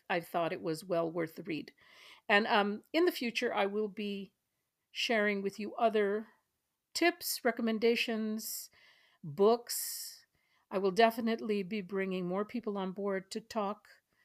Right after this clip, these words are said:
um, on the podcast, uh, trying to line up some people now so that we can go over some of these ideas. I think the dialogue,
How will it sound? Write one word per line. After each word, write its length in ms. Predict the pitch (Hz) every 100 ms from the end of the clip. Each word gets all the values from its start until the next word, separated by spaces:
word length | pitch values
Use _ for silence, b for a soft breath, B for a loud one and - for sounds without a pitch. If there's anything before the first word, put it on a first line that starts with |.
| _ _ _ _ _
um, 440 | 226 190 185 185 427 240
on 160 | 202
the 80 | 190
podcast, 1000 | - 196 185 208 196 190 - - - - - -
uh, 300 | 180 175 175 175
trying 260 | - 180 180
to 120 | 185
line 320 | 175 180 180
up 160 | 185 -
some 220 | - 185
people 320 | - 196 175
now 440 | 185 233 233 233 226 B B B B
so 680 | - - 214 190 180 190 370 220
that 280 | 175 -
we 120 | 202 196
can 200 | 196 185
go 140 | 180
over 180 | 175 175
some 260 | - 185
of 140 | 175 175
these 220 | 170 160
ideas. 640 | 165 160 165 160 151 - -
I 60 | 190
think 400 | - 175 - -
the 560 | 240 165 175 165 156 214 - - 165
dialogue, 800 | 190 185 190 185 175 170 170 180